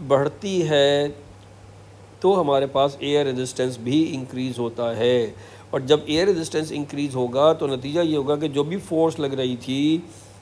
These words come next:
जाहिर है कि resistance जो है उसके opposite है, तो resultant force जो आएगी वो कम होती जाएगी, और जब resultant force कम होती जाएगी तो फिर जाहिर है कि acceleration भी कम होता जाएगा, चूँकि force ही acceleration produce करती है।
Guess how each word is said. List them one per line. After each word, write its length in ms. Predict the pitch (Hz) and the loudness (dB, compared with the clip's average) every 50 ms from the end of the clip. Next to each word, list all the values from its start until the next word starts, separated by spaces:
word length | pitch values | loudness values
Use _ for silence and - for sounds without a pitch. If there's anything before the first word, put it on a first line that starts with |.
| - - - - - - - - - | -20 -20 -20 -20 -20 -20 -20 -14 -6
जाहिर 220 | 113 117 120 131 135 | 0 2 4 4 4
है 60 | 139 | 4
कि 100 | 139 147 | 4 2
resistance 500 | 135 135 127 131 127 - - 160 160 151 | 2 2 0 -2 -4 -2 -2 -2 -2 0
जो 100 | 139 139 | 0 2
है 80 | 139 139 | 2 2
उसके 220 | 139 139 - 139 | 2 0 0 0
opposite 440 | 127 120 135 131 127 127 127 123 123 | 0 0 0 -2 0 0 -2 0 2
है, 360 | 123 120 123 135 151 156 156 - - - - - - - | 2 4 4 4 2 0 -4 -8 -14 -16 -18 -12 -4 0
तो 100 | 143 143 | 0 2
resultant 800 | 127 131 120 104 143 151 160 160 151 151 - 220 226 262 254 247 | 2 0 0 4 6 6 6 6 2 2 4 6 6 6 4 -4
force 540 | - - - 214 214 214 220 226 226 202 | -4 2 6 8 10 12 12 10 10 8
जो 200 | 165 170 196 180 | 6 2 2 4
आएगी 600 | 165 156 143 143 135 139 131 131 139 143 147 147 | 4 6 4 4 2 0 0 0 0 0 2 2
वो 180 | 147 135 139 139 | 2 2 0 -2
कम 240 | 135 139 - 135 139 | -2 -2 -4 -2 -2
होती 320 | 139 127 127 127 135 131 | 0 -2 -2 -4 -6 -6
जाएगी, 560 | 123 131 123 120 117 117 117 127 143 151 156 | -4 -2 -2 -2 -2 -4 -4 -4 -2 0 2
और 100 | 160 151 | 2 2
जब 160 | 131 139 131 127 | 2 0 -2 -2
resultant 460 | 127 131 131 131 131 190 185 185 180 | -2 -2 -2 -2 -2 -2 -4 -4 -4
force 280 | - 180 170 170 165 | -2 -2 0 0 0
कम 120 | 170 - 151 | 0 -2 0
होती 280 | 143 139 139 135 135 | 0 0 -2 -2 -2
जाएगी 400 | 127 131 127 127 127 127 131 139 | -2 0 0 0 0 -2 -4 -6
तो 160 | 135 131 139 123 | -6 -6 -6 -6
फिर 160 | - 143 135 | -4 -2 -2
जाहिर 300 | 127 131 127 123 127 127 | 0 0 2 2 2 2
है 80 | 127 | 0
कि 100 | 123 139 | 0 -2
acceleration 520 | 127 120 - - 120 120 123 120 117 - 123 | -4 -4 -4 -6 -6 -4 -4 -6 -6 -6 -8
भी 380 | 120 117 120 143 170 180 208 - - - - - - - - - - - | -8 -6 -4 -2 -2 -2 -4 -8 -12 -20 -20 -20 -20 -20 -20 -20 -10 -2
कम 140 | - 135 131 | -2 0 0
होता 260 | 131 123 117 131 123 | 0 0 0 0 -2
जाएगा, 420 | 120 117 117 113 113 113 127 151 156 | -2 0 -2 -2 -2 -2 0 0 -2
चूँकि 300 | 151 151 135 123 147 127 | -2 -4 -8 -6 -6 -8
force 520 | 127 - - 135 135 139 139 139 - - | -6 -4 -2 0 2 2 0 0 -4 -6
ही 220 | 143 147 156 165 180 | -4 -2 -2 -2 -2
acceleration 500 | 139 - - 131 123 127 123 123 - 147 | -4 -4 -6 -4 -4 -4 -4 -2 -4 -6
produce 500 | 147 147 - 127 123 120 120 123 120 - | -6 -4 -4 -4 -4 -4 -4 -6 -8 -8
करती 380 | - 123 110 107 104 110 113 | -8 -10 -10 -10 -12 -12 -6
है। 240 | 107 120 135 139 123 | 0 4 6 6 6